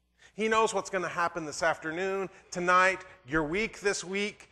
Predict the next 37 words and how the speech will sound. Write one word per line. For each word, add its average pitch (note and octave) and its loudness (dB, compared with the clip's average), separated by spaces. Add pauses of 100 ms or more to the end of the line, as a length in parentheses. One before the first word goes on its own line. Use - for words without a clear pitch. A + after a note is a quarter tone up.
(200)
God F3 6
knows G3+ 6
all A3 8
that A#3 0
stuff. - 2 (1600)
And C3+ -8
what C#3+ 0
we F#3+ -4
need A#3+ -4
to G3+ 0
pray F#3 2
today D#3 0
is, A#2 -6
"God, D3+ 0 (240)
show E3+ 0
us C#3+ -4 (120)
that B2 -10
you're - -14
present. E2+ -18 (1400)
Help G#3 -4
us G3 -10
have E3+ -4
a D3 -10
sense F3 -6
of A#2+ -14
your B2 -12
presence G2+ -10 (480)
through F3+ -2
your D#3+ -6
Spirit. F#2+ -8 (360)
Fill A3 4
us F#3+ 2
with F3 -6
your C#3 -8
Spirit D3+ -4
so G3+ -2
much C3 -6